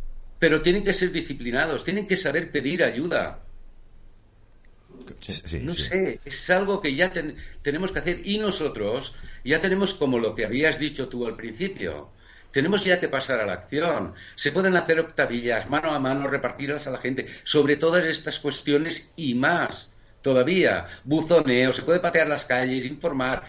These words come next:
Speaker 2: Advertir.
Speaker 1: Sí. Claro que se
Speaker 2: Tu, tu
Speaker 1: pueden hacer
Speaker 2: principal
Speaker 1: cosas.
Speaker 2: intención hoy, Roberto, es advertir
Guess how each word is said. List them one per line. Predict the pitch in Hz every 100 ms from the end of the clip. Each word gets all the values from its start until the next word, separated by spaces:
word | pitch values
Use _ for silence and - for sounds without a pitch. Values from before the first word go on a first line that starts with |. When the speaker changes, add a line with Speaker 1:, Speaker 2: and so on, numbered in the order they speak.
| -
Speaker 2:
Advertir. | 82 98 - 135 120 - - - 92
Speaker 1:
Sí. | 120 - - - - _ _ - - -
Claro | - 208 139
que | 120
se | 131
Speaker 2:
Tu, |
tu | -
Speaker 1:
pueden | - 113
hacer |
Speaker 2:
principal | 135 123 135 175
Speaker 1:
cosas. | 156 135 -
Speaker 2:
intención | 151 147 139 135 - 170 190 175 -
hoy, | 127 143
Roberto, | 151 139 147 143
es | 139 139
advertir | 104 90 107 - 120 90